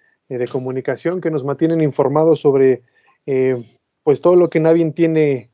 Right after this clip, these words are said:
tiene planeado y está haciendo día con día. Eh,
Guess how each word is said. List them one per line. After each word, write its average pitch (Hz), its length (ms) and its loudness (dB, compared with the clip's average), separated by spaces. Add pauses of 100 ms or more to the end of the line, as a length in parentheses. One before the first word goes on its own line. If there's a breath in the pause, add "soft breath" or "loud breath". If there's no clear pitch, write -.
(120)
tiene 156 260 0
planeado 156 520 -2
y 156 100 0
está 127 240 -6
haciendo 143 420 -4
día 143 240 -2
con 127 240 -16
día. 151 260 0 (600)
Eh, 131 420 0